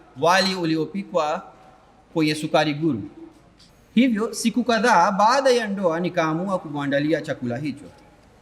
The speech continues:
Nikaanza kupika, lakini sio bahati, niliweka sukari guru nyingi. Wali ule ukawa kana kwamba umepikwa kwenye sharubati ya miwa na ukagandamana mithili ya bokoboko.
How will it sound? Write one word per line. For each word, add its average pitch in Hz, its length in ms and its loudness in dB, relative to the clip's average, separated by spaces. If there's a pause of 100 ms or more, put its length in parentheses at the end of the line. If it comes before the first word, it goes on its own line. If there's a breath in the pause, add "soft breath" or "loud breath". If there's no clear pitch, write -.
(520)
Nikaanza 165 600 4
kupika, 175 400 -2
lakini 170 480 0
sio 220 220 -6
bahati, 170 520 0 (560)
niliweka 151 760 2 (120)
sukari 156 360 -2
guru 160 280 0
nyingi. 143 360 0 (1500)
Wali 165 300 6
ule 202 400 0 (720 loud breath)
ukawa 202 680 2
kana 208 400 -4
kwamba 240 400 2
umepikwa 185 520 -4
kwenye 165 240 -2
sharubati 185 580 -2
ya 170 60 2
miwa 233 340 0
na 190 120 -2
ukagandamana 160 800 -2
mithili 170 420 -6
ya 151 80 0
bokoboko. 156 560 -4